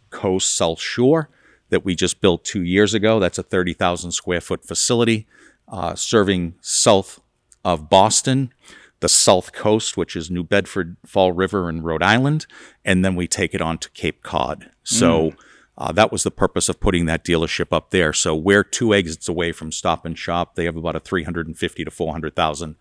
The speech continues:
Speaker 1: uh, square foot distribution grocery facility there. So that's a regional fleet per se. Then we get into the vocational and municipal business. And that business here in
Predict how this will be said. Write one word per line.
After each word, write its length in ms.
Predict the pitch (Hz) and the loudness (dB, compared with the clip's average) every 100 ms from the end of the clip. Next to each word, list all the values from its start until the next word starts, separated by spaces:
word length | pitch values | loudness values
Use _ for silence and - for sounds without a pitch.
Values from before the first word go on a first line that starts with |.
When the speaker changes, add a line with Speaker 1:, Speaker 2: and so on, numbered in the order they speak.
| _ _ _ _ | _ _ _ _
Speaker 1:
uh, 140 | - 92 | -6 -2
square 320 | - 98 85 | 0 2 0
foot 260 | - 80 - _ - | 0 -4 -6 _ -8
distribution 760 | 90 - 73 87 80 78 73 - _ | -6 -6 -4 -2 -2 -6 -10 -14 _
grocery 380 | 80 80 - 76 | 0 0 -2 -8
facility 540 | - - 82 76 73 | -6 -4 -2 -2 -2
there. 300 | 73 71 64 - _ - _ | 0 0 -2 -8 _ -20 _
So 180 | - 113 | 2 6
that's 200 | 110 - | 6 6
a 100 | 90 | 4
regional 540 | 85 98 98 87 80 | 4 2 2 2 -2
fleet 380 | 67 - 80 - | -4 -2 -2 -2
per 160 | - 69 | -6 -2
se. 380 | - 69 67 - _ _ _ _ - | -2 -2 -6 -10 _ _ _ _ 0
Then 160 | 113 139 | 4 6
we 100 | 123 | 6
get 120 | 107 | 4
into 180 | 101 101 | 0 -2
the 80 | |
vocational 800 | 87 87 - - 113 - 107 92 85 - | 0 0 0 2 2 2 0 -2 -6 -6
and 200 | 90 82 | -2 0
municipal 520 | 90 101 - 80 73 | 2 2 0 -4 -8
business. 600 | 67 67 60 58 - - - _ - | -8 -10 -12 -10 -8 -10 -16 _ -2
And 480 | 85 80 78 71 - _ _ _ _ _ _ _ _ - - | 0 0 -4 -8 -14 _ _ _ _ _ _ _ _ -16 0
that 280 | 107 120 - | 6 6 6
business 360 | 123 98 104 | 2 2 -2
here 260 | - 110 104 | 0 2 2
in 220 | 87 85 | 0 -4